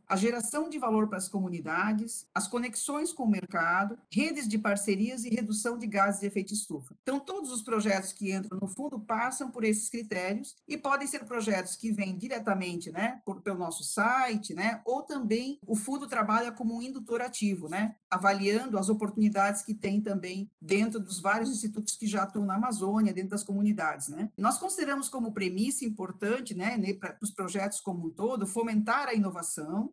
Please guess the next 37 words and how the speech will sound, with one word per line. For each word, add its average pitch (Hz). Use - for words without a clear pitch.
incentivar 247
a 208
agregação 196
de 311
valor 208
no 196
uso 285
dos 214
recursos 196
naturais 175
e 254
o 285
empreendedorismo. 233
E 196
queremos 269
impulsionar 226
a 185
geração 220
de 226
emprego 196
e 175
renda 220
nas 233
comunidades 214
locais, 185
porque -
é 202
isso 247
que 262
nós 233
achamos 214
que 214
gera 196
justamente 196
a 196
sustentabilidade, 185
né, 202